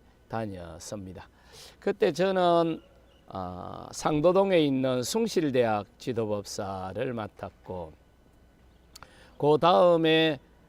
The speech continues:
동국대학 지도법사를 맡았고, 그 다음에 그 외국어대학, 한국외국어대학 지도법사를 맡았습니다.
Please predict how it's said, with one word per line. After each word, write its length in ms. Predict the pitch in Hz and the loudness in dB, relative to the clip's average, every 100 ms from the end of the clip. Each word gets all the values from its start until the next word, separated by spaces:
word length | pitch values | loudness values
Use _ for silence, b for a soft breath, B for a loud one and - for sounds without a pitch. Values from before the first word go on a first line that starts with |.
| _ | _
동국대학 600 | - 170 160 135 135 123 117 | 0 2 2 2 2 0 -2
지도법사를 800 | 131 117 110 110 - 113 107 104 | -4 -4 -4 -4 -4 -6 -6 -8
맡았고, 680 | 107 - 107 98 - 151 151 | -10 -10 -12 -12 -6 -4 -2
그 240 | 120 117 | 0 0
다음에 640 | 110 120 117 110 120 131 123 _ _ _ _ _ - - - _ _ _ _ _ _ b b b - | 0 -2 -2 -4 -4 -4 -6 _ _ _ _ _ -20 -20 -20 _ _ _ _ _ _ b b b -10
그 180 | 107 107 | -8 -4
외국어대학, 800 | 117 127 170 180 117 95 82 - | -2 0 4 4 4 2 -8 -14
한국외국어대학 1000 | - 143 131 120 123 123 170 147 143 139 | -8 -4 -2 0 0 0 0 2 2 0
지도법사를 1080 | - 120 117 107 98 - 101 101 98 98 147 | -2 -2 -2 -2 -6 -8 -8 -8 -8 -6 -6
맡았습니다. 800 | 120 107 - 98 - 101 80 - | -6 -8 -12 -16 -16 -16 -18 -20